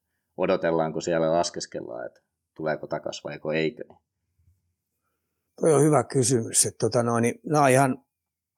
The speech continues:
Speaker 2: seurakohtaisia sopimuksia, että mitä tehdään. Et, et, et jos ei <clears throat> saa ylhäältä paikkaa, niin, niin sä oot su-, sopinut sen seuran kanssa, kotimaan seuran kanssa tai ruotsalaisen seuran kanssa.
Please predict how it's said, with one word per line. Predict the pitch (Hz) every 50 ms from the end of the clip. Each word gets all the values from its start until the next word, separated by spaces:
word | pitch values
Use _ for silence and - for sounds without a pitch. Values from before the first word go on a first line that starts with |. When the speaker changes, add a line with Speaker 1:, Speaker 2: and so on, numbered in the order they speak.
| _ -
Speaker 2:
seurakohtaisia | - - - 151 143 135 123 120 107 - 117 104 - - 123 - - 120 110
sopimuksia, | 107 - 135 120 113 - 120 113 107 101 - - - - 123 117 95
että | 101 - - 123
mitä | 120 123 117 135 120
tehdään. | 117 - 123 120 113 113 117 104 101 101
Et, | 95 - - -
et, | 120 110 -
et | 123 113 - -
jos | 131 120 - - -
ei | 123 117 113 117 - - - - _ _ _ _ _ _
<clears throat> | _ _ _ - 110 123 131 139 -
saa | - 135 123 120
ylhäältä | 120 123 123 113 117 113 110 117 -
paikkaa, | - 123 120 113 107 - _ - 120 117 117 - - _ _ _ _ -
niin, | 123 123 117 113 113
niin | 117 113 113 -
sä | - -
oot | 127 117
su-, | - - 135 127 131 -
sopinut | - - 127 117 135 117 117 104
sen | - - 127 120
seuran | 113 - 131 117 113 110 107 104
kanssa, | - 107 104 - - - 113 - _ -
kotimaan | - 127 117 127 120 113 113 113 113
seuran | - 123 110 110 110 110 101
kanssa | 123 113 107 - - 110
tai | - 120 120 113 117 117
ruotsalaisen | 107 113 113 104 104 - - 127 104 110 110 - 113 113
seuran | 123 117 110 110 113 107 107
kanssa. | - 107 107 - - -